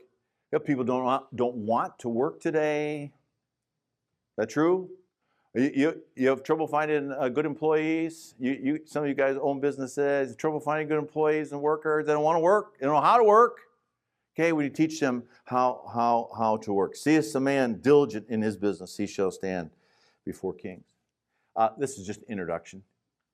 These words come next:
There's, there's a whole lot more we could say on all of these subjects. We could preach whole, whole messages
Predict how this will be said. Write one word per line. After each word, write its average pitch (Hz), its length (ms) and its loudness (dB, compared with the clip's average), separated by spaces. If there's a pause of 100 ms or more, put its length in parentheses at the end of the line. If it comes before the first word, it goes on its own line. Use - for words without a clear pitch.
(600)
There's, 127 260 2
there's 135 180 0
a 113 40 -2
whole 151 340 -2
lot 117 160 2
more 110 160 0
we 110 80 0
could 95 100 -8
say 113 200 -2
on 107 140 -4
all 156 300 4
of 127 140 -2
these 110 180 -4
subjects. 113 480 -6
We 165 120 2
could 135 120 -10
preach - 500 -6
whole, 120 380 0
whole 117 200 -2
messages 120 760 -8